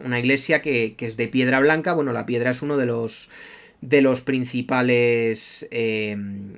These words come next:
recursos que ha tenido Colmenar. De hecho, pues, de, con su piedra se han hecho, eh, bastantes monumentos en, en lo que es la propia, en la Comunidad de Madrid. Por ejemplo, si no me equivoco,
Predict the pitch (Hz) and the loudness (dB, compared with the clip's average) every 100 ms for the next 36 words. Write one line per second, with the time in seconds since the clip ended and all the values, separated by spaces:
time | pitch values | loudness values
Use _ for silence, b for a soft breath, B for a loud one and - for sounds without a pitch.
0 | - 110 113 107 156 156 143 143 131 127 | -16 -8 -6 -4 -4 -4 -4 -4 -4 -6
1 | 113 113 110 113 110 107 101 - 135 139 | -4 -4 -4 -4 -4 -8 -10 -6 -2 -2
2 | 131 - 113 - 110 104 101 104 107 - | -4 -10 -12 -8 -10 -10 -12 -10 -10 -12
3 | - - - 117 117 117 110 - 110 107 | -14 -12 -6 -2 -2 -2 -2 -4 -6 -6
4 | 120 110 B B B B - 143 135 127 | -6 -6 B B B B -4 0 2 4
5 | 123 123 123 135 135 139 127 135 127 127 | 2 0 -2 -6 -2 -2 -2 -2 0 0
6 | 135 131 131 127 127 120 113 - - 104 | -2 -2 -4 -4 -6 -6 -8 -10 -10 -10
7 | 101 113 110 113 107 110 117 117 110 110 | -8 -6 -4 -6 -4 -6 -2 -2 -2 -4
8 | 107 - - 107 110 104 107 113 107 110 | -6 -8 -10 -8 -8 -6 -6 -6 -6 -6
9 | 107 110 147 156 _ _ _ - - 113 | -6 -4 -4 -6 _ _ _ -20 -16 -14
10 | 104 110 - 113 110 113 117 113 107 117 | -10 -10 -10 -10 -10 -10 -6 -6 -2 -2
11 | 110 | -2